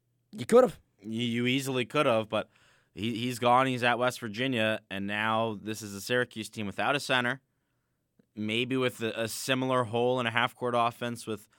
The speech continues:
Speaker 2: what we saw last year at the two guard.
Speaker 1: Mm-hmm.
Speaker 2: And at least so far, not that big of a pr-, improvements everywhere else.
Speaker 1: Yeah.
Speaker 2: Judah Mintz has looked better from three.
Speaker 1: Yeah.
Speaker 2: Not that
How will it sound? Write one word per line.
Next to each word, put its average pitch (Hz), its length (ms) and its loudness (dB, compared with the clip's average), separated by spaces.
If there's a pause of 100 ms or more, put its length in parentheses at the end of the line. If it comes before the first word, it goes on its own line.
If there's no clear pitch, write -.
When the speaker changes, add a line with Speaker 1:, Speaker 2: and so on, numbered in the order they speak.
(160)
Speaker 2:
what 113 100 -2
we 120 100 0
saw 117 200 2
last 113 360 2
year 127 100 -2
at 123 60 -8
the 101 60 -18
two 123 200 -2
guard. 110 380 2
Speaker 1:
Mm-hmm. 110 280 -4 (320)
Speaker 2:
And 113 320 0
at 110 100 -2
least 147 340 0
so 147 220 2
far, 117 520 4 (840)
not 117 480 4 (100)
that 120 680 4
big 123 220 0
of 120 140 0
a 113 60 -6
pr-, 123 180 -6 (100)
improvements 113 600 -4
everywhere 113 420 0
else. 117 300 0
Speaker 1:
Yeah. 160 160 6
Speaker 2:
Judah 120 200 -4
Mintz 135 220 -4
has 113 160 -8 (140)
looked - 280 -10
better 156 340 4
from 185 260 -8
three. 190 400 0 (320)
Speaker 1:
Yeah. 143 260 4
Speaker 2:
Not - 160 -4 (200)
that 113 360 4